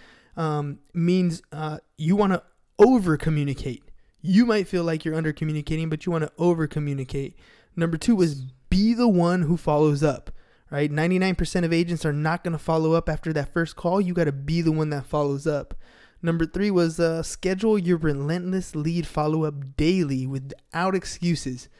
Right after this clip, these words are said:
Should be part of your daily agenda, y-, your daily schedule. Keep your leads in one place, in one system. Doesn't matter what system you use.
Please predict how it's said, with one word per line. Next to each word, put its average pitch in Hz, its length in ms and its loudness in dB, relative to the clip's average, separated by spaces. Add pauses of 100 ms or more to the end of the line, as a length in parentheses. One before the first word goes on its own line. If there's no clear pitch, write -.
(180)
Should - 200 -4
be 160 120 -2
part 165 240 4
of 170 60 -2
your 156 120 -2
daily 151 480 -4
agenda, 147 480 -4
y-, 135 240 -4
your 147 160 -2
daily 147 320 -2
schedule. 147 680 -4 (420)
Keep 202 200 -4
your 208 80 2
leads 185 320 2
in 143 220 0
one 175 280 0
place, 170 400 -2
in 135 140 -4
one 165 180 0
system. 160 480 -4
Doesn't 156 240 -2
matter 170 220 0
what 233 200 -2
system 170 360 -6
you 151 80 0
use. 143 400 0